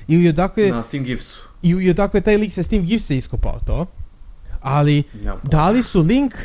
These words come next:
Speaker 1: koji proveri da li imaš sve što ti treba na nalogu i dobiješ deti-, Definitive Edition, koji sam
Speaker 2: Definitive.
Speaker 1: uzeo. Definitive. Koji sam
Speaker 2: <laughs>
Speaker 1: uzeo, ma da.
Speaker 2: Fore, ali je, ali je nakaradno.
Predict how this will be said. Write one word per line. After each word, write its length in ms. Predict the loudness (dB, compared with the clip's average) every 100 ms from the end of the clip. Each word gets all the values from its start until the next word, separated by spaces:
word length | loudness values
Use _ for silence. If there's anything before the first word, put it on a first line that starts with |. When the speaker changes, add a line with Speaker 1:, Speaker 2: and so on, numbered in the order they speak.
| -8 -4 -2
Speaker 1:
koji 220 | 2 2
proveri 520 | 4 4 4 6 4
da 140 | 6 4
li 120 | 4
imaš 200 | 2 0
sve 400 | -2 0 2 2 2 4 4 2 -16 -16 -16
što 180 | -4 0
ti 140 | 0
treba 300 | 2 2 2
na 100 | 0
nalogu 460 | 0 0 0 -2 -2
i 100 | 0
dobiješ 360 | 2 2 2 0
deti-, 320 | -2 -2 -4
Definitive 840 | 2 4 6 6 6 8 8 6 -2
Edition, 440 | -4 -4 -4 -6 -8 -16 -14
koji 180 | -4 -4
sam 160 | -2 -2
Speaker 2:
Definitive. 140 | -2
Speaker 1:
uzeo. 320 | -2 -2 -2 -6 -12 -20 -12 -8
Definitive. 800 | -6 -6 -4 -2 -2 -2 -6 -8 -10 -18 -20 -20 -14 -14 -14 -18 -20 -20 -20
Koji 320 | -6 0 0
sam 200 | 0 -2 0
Speaker 2:
<laughs> 120 | 0 0
Speaker 1:
uzeo, 200 | 0 0
ma 160 | 0
da. 220 | 0 -2
Speaker 2:
Fore, 320 | -2 -4 -4 -4
ali 200 | -6 -8
je, 120 | -8
ali 200 | -8 -10
je 80 | -12 -18 -12
nakaradno. 580 | -8 -8 -10 -16 -16